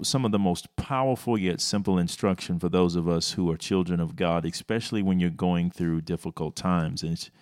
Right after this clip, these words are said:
Jeremiah seventeen, I'm gonna read with, uh, beginning with verse five, but it goes down through verse eight, and that's where I'll, I'll stop. It says, "Thus saith the Lord:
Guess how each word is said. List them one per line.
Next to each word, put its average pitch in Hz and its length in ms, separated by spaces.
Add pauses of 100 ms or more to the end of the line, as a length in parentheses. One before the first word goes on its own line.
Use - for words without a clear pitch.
(260)
Jeremiah 117 320
seventeen, 98 800
I'm 95 140
gonna 87 300
read 107 420
with, 87 200 (180)
uh, 85 120
beginning 95 320
with 85 100
verse 80 220
five, 82 420 (400)
but 92 100
it 92 60
goes 117 240
down 101 200
through 90 200
verse 85 340 (100)
eight, 90 320
and 90 140
that's 90 200
where 87 100
I'll, 80 140
I'll 90 140
stop. - 360
It 85 80
says, 95 280
"Thus 131 180
saith 120 260
the 92 120
Lord: 85 460